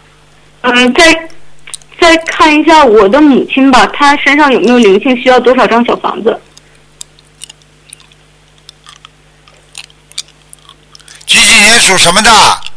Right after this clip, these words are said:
Speaker 2: 哎。
Speaker 1: 哦，对不起，师傅，六三年属兔子的，我傻掉了，对不起，师傅。
Speaker 2: 嗯，看什么？
Speaker 1: 看看他身上有没有灵性，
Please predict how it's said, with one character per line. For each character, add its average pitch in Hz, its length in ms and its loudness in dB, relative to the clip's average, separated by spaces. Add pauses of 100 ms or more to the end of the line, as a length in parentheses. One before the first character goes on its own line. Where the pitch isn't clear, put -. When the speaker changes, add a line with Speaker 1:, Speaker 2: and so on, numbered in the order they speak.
(500)
Speaker 2:
哎。 143 80 -4
Speaker 1:
哦， 262 420 2
对 330 120 2
不 302 60 2
起， - 260 0
师 269 220 -2
傅， 254 240 0 (380)
六 370 240 4
三 349 160 2
年 330 200 0
属 240 140 -4
兔 320 300 -2
子 226 100 0
的， 196 140 -2
我 214 160 -6
傻 - 260 -6
掉 202 220 0
了， 190 180 -4 (160)
对 220 100 -12
不 208 100 -12
起， - 260 -10
师 185 200 -10
傅。 196 160 -16 (4000)
Speaker 2:
嗯， 110 300 -14 (1160)
看 - 200 0
什 151 100 -2
么？ 156 260 2 (1300)
Speaker 1:
看 339 160 4
看 - 0 -
他 339 180 2
身 339 140 2
上 339 140 4
有 240 100 4
没 254 100 2
有 269 100 4
灵 208 260 2
性， 262 200 0